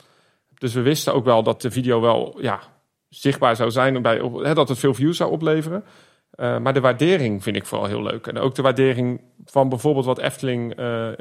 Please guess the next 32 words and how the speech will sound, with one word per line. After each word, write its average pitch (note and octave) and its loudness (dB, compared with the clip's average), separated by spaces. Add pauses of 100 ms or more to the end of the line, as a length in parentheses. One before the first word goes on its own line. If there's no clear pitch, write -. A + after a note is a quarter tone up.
(220)
prominenten, D#3 0
die B2+ -6
dan A#2+ -4
via B2+ -8
je A2+ -4
app B2 -4
of A2 -12
via G#2+ -4
Instagram B2 -2
binnenkomen. D3 0 (560)
Ja, A#2+ -2
dat D#3+ 2
is C3 -4
dan C3+ 2
wel B2 4
heel B2+ 4
gaaf. C3+ 0
Dat B2+ -6
dan A2+ -2
iemand C#3 0
uit C3 -2
het B2+ -12
ontwerpteam C3 0
van B2 -2
de C#3+ -2
Efteling B2+ -4
jou A#2 2
complimenteert B2 0
om D3+ 0
een A#2 2
video. C#3 2 (340)
Ja, - -4